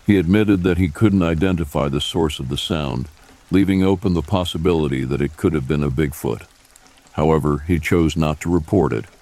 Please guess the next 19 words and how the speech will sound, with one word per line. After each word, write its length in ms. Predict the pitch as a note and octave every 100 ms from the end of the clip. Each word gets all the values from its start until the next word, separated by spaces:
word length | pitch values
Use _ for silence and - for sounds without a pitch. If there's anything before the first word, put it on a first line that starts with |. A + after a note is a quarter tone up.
| -
considering 600 | - E2+ - F#2+ F2+ F2
it 180 | D#2+ -
too 220 | G2 F2
absurd. 520 | D#2 - F2+ B1+ A1 - _ _ - _ _ _ _ -
Based 320 | F#2+ F#2+ -
on 100 | E2+
his 140 | D#2+
account, 400 | D#2 - F#2 F2
though, 260 | D2+ C2+ C#2+ - -
I'm 160 | F2 F2
inclined 500 | E2 - G#2 G2+ F#2+
to 80 |
believe 460 | E2 F2+ F#2 F2+ E2+
that 120 | F2
it 120 | E2+
was 180 | C#2+ D#2+
indeed 400 | E2 D2 E2+ F2
a 40 | E2+
Sasquatch. 840 | - F#2 D#2 - C#2 G#1+ - -